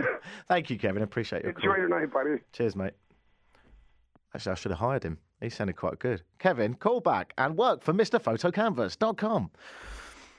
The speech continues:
Speaker 2: No, I think it's a, he raises a really good point. I think that the throwaway, "Oh, I can sort it, it's all on a cell phone," apathy of this, like, disposable new society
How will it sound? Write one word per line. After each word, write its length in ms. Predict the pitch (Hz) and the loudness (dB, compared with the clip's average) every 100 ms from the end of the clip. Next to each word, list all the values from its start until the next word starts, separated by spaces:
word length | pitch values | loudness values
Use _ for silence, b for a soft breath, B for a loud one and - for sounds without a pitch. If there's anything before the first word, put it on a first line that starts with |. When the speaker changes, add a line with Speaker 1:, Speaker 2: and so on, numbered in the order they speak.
| B B B 311 | B B B 6
Speaker 2:
No, 100 | 330 | 6
I 60 | |
think 220 | 339 403 | 6 4
it's 140 | 311 - | 4 4
a, 200 | 247 220 | 4 6
he 100 | 233 | 6
raises 300 | 262 302 208 | 6 4 2
a 40 | 202 | 4
really 220 | 214 196 | 6 6
good 180 | 190 - | 2 4
point. 300 | 269 208 - | 4 4 2
I 80 | 185 | 0
think 320 | 185 254 233 | 4 2 2
that 260 | 196 202 170 | 0 0 2
the 80 | 175 | 0
throwaway, 920 | - - 226 226 208 196 175 170 165 - | 0 2 6 6 6 8 8 6 4 6
"Oh, 180 | 170 170 | 6 6
I 80 | |
can 160 | 156 151 | 4 0
sort 400 | - 170 156 - | 2 4 4 4
it, 180 | 143 123 | 2 4
it's 180 | 143 - | 2 4
all 160 | 165 143 | 4 6
on 80 | |
a 60 | 139 | 2
cell 260 | - 156 139 | 4 4 4
phone," 520 | - 135 127 123 127 _ | 4 4 4 0 -4 _
apathy 720 | 156 160 160 - 139 110 107 123 _ _ _ - | -2 0 -2 2 4 4 2 -4 _ _ _ -2
of 180 | 120 | 2
this, 240 | 127 120 - | 2 0 2
like, 200 | 123 - | 0 0
disposable 840 | 123 - 151 143 120 120 127 110 - _ _ - | -6 0 2 2 -2 0 0 0 -4 _ _ -6
new 340 | 123 143 131 | 2 4 4
society 840 | 110 131 - 135 123 104 - - | 2 -4 0 2 2 0 -10 -12